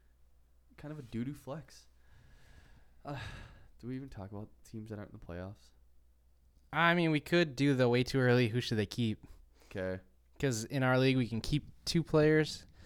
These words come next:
Speaker 2: for, like, uh,
Speaker 1: Two two.
Speaker 2: twenty-five percent off of their average price. So it's,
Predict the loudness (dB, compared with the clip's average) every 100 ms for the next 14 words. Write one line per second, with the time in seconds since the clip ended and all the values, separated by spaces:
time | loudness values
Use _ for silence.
0 | -16 -16 -16 -20 _ -2 -2 -2 -4 -2
1 | 0 0 0 -2 -4 -8 -12 _ _ _
2 | _ _ _ _ _ -14 -2 -2 2 0
3 | 0 -2 -2 0 0 -2 -2 -2 0 0
4 | -2 -8 -8 -6 -6 -8 -18 -20 -20 -20
5 | -20 -8 -6 -6